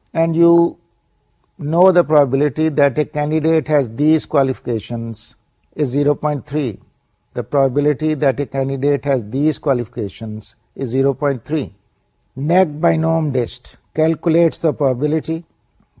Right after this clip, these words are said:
that you will interview a certain number of unqualified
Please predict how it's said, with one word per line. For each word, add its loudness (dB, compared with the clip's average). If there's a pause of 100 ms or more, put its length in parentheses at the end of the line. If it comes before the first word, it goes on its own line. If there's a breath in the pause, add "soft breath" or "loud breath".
(100)
that 2 (140)
you 2
will 2
interview 4
a 0
certain 0
number -2
of -2
unqualified 0